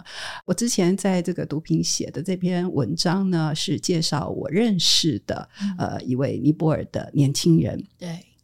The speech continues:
Speaker 1: 那我当时在一间私立大学工作，也是做研究员。
Speaker 2: 嗯。
Speaker 1: 那他是，呃，进来念硕士班的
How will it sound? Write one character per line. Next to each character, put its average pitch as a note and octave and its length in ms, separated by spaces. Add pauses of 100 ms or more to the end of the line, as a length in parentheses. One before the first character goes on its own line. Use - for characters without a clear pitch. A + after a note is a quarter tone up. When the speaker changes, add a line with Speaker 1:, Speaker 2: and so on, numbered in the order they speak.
Speaker 1:
那 G#3+ 160
我 F3 140
当 A3+ 300
时 F#3 460
在 F#3 280
一 D#3 500
间 F#3+ 400
私 A#3+ 220
立 A#3 140
大 E3+ 220
学 - 540
工 G#3+ 240
作， - 280
也 D3 100
是 D#3 160
做 D#3+ 160
研 B2 220
究 F#3 180
员。 D#3+ 320 (160)
Speaker 2:
嗯。 G#3 300
Speaker 1:
那 F3+ 240
他 F#3 220
是， E3+ 680
呃， - 200
进 G3+ 180
来 - 400
念 E3+ 300
硕 A3 180
士 E3 160
班 D3 240
的 D3 160